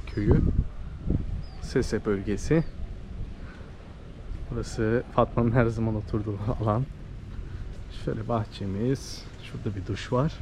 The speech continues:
Şurada bir havuz var. Burası mutfak ayrı. Ve kapalı mutfak. Açık mutfaklar da var Bali'de. Çok belki de başka videolarda görmüşsünüzdür.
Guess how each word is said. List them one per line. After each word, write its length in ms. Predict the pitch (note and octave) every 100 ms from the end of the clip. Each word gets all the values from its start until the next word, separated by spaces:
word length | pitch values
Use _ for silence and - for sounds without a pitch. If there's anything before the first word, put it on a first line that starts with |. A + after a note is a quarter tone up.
| - - - - - -
Şurada 240 | F#3+ C3+ A#2
bir 40 |
havuz 400 | A2 G#2 G2+ -
var. 340 | B2 D#3+ D3 - - -
Burası 340 | E3+ D3 -
mutfak 340 | D#3 - E3+ -
ayrı. 420 | C3 C3 B2 C3+ E3+ - - - - - - - - - -
Ve 200 | C#3+ C3+
kapalı 340 | - B2+ B2+
mutfak. 320 | B2 - B2 - - - - - - - - - - - - - - C3 -
Açık 240 | C#3 - E3
mutfaklar 460 | - D3 D#3+ D3+
da 60 | B2+
var 180 | A2 A2
Bali'de. 240 | G#2+ A2 G#2+ -
Çok 220 | A#2+ -
belki 240 | A2+ -
de 100 | A#2+
başka 280 | A#2 A2+ B2+
videolarda 400 | A2+ A#2 A2+ A2+
görmüşsünüzdür. 720 | A#2 A#2 A#2+ - A2+ A2+ F#3